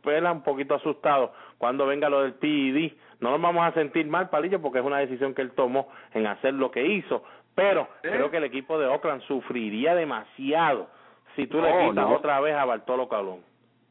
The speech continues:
Speaker 2: Es una pérdida grande, definitivamente es una pérdida grande con el récord que tiene de, de trece y tres. No, no, la verdad es que, eh, es la, sería lamentable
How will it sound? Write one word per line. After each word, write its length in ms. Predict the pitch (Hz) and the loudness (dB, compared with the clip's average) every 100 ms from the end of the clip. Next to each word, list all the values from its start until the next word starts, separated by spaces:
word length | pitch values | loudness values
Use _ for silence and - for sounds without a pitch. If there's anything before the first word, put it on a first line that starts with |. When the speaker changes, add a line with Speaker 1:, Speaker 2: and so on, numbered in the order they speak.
| _ _ _ _ | _ _ _ _
Speaker 2:
Es 100 | - | -4
una 300 | 143 165 160 | 2 2 2
pérdida 440 | 170 170 170 165 147 | 0 0 0 0 2
grande, 400 | 143 160 143 131 | 2 2 0 0
definitivamente 960 | 127 107 131 123 143 160 156 160 139 | 0 -2 -4 -2 -2 0 0 -2 -2
es 60 | 151 | -2
una 240 | 151 143 | 0 -2
pérdida 420 | 151 147 147 143 | -2 -2 0 0
grande 520 | 135 139 156 151 135 - - - _ | 0 0 -2 -2 -4 -6 -14 -20 _
con 200 | - 123 | 0 2
el 100 | 120 | 2
récord 460 | 107 143 143 147 120 | 2 0 0 -4 -2
que 160 | 135 | -2
tiene 380 | 113 131 147 143 | 0 2 2 4
de, 420 | 131 113 113 110 | 2 2 2 2
de 180 | 107 113 | 2 0
trece 420 | - 123 143 135 | 0 0 0 0
y 100 | 135 | -4
tres. 320 | 107 135 151 135 | -2 0 0 0
No, 220 | 127 127 | -2 -2
no, 180 | 117 107 | -2 -2
la 120 | 104 | -2
verdad 380 | 107 107 123 139 | -2 -2 0 0
es 80 | - | -2
que, 300 | 139 117 - _ - - - - | -2 -2 -4 _ -20 -20 -20 -4
eh, 360 | 110 107 110 143 | -2 0 0 2
es 60 | |
la, 200 | 160 147 | 2 0
sería 280 | 123 147 165 | 0 0 2
lamentable 840 | 180 170 156 123 165 170 139 113 | 2 2 0 0 0 0 0 -4